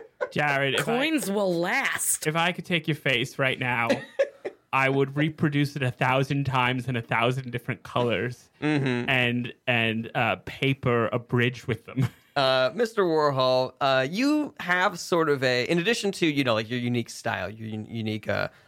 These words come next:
Speaker 1: artistic flair, uh, you really have a unique personality,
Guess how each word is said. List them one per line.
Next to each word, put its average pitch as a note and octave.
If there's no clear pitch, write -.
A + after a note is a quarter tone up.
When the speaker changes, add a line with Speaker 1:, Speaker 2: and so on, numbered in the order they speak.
Speaker 1:
artistic C3+
flair, G#2
uh, A#2+
you F3
really A#3+
have E3+
a B2
unique E3+
personality, A2+